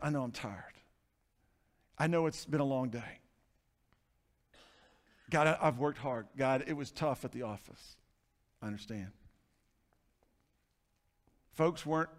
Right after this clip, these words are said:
nice. Folks were mean. I get it. I'm exhausted. I don't feel well. I understand. I get it.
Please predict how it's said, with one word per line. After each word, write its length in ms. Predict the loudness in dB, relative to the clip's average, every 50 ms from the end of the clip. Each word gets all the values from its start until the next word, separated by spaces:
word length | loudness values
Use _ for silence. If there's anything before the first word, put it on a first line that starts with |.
| -20 _ _ -6
nice. 600 | -4 -4 -4 -4 -6 -10 -12 -12 -12 -12 -14 -16 -20 -20 _ _ _ _ _ _ _ _ _ _ _ _ _ -4
Folks 280 | -2 -2 -2 -2 -2 -4
were 100 | -2 0
mean. 360 | 0 0 0 0 -2 -4 -6 -12 -16 -20 _ _ _ _ _ _ _ _ _ -12
I 60 | -8
get 240 | -4 -2 -2 -2 -2
it. 100 | -4 -6 -12 -20 _ _ _ _ _ _ -20 -20 _ _ _ _ _ _ _ _ _ _ _ _ _ _ _ _ _ _ _ _ _ _ _ _ _ _ _ _ _ _ _ _ _ _ _ _ _ _ _ _ _ -8
I'm 40 | -6
exhausted. 540 | -6 -4 -2 2 4 4 4 2 0 -2 0
I 60 | 0
don't 120 | 0 0
feel 280 | -2 -2 -2 0 0 0
well. 320 | 0 0 -2 -4 -6 -8 -14 _ _ _ _ _ _ _ _ _ -6
I 60 | -4
understand. 560 | -4 -4 -6 -8 -8 -8 -6 -6 -8 -10 -12 -14 -14 -12
I 40 |
get 200 | -8 -6 -6 -6
it. 80 | -8 -10